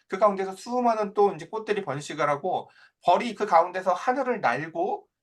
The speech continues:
그 가운데서 자기가 본 관-, 광경들을 한번 꽃한테 다시 설명을 한다고 쳐보자고요. 아니,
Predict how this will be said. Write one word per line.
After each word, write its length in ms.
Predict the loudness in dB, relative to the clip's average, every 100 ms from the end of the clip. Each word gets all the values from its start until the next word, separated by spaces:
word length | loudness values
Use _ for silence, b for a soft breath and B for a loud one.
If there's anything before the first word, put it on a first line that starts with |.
| -6
그 60 | 4
가운데서 320 | 4 4 -2
자기가 400 | -2 -2 0 -2
본 220 | -2 -6
관-, 360 | -6 -4 -4 -6 -6
광경들을 680 | -6 -2 -2 -2 -2 -2
한번 200 | -2 -4
꽃한테 480 | -2 -2 -2 -4 -2
다시 180 | -2 -2
설명을 400 | -2 0 0 0
한다고 300 | -2 -4 -6
쳐보자고요. 640 | -10 -10 -14 -16 -16 -16 -20 _ _ _ _ _ _ _ _ _ _ _ _ _ _ _ _
아니, 440 | -10 -8 -10 -14